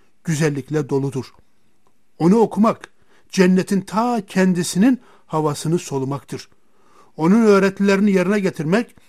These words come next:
Mesih inanlısı için gerçek ve Mesih'in kendisinde toyluktan olgunluğa götürülmektir. Kusursuzluğa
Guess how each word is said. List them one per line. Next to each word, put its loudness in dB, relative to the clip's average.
Mesih -2
inanlısı -2
için -4
gerçek -2
ve 0
Mesih'in -2
kendisinde 0
toyluktan 0
olgunluğa 0
götürülmektir. -8
Kusursuzluğa -2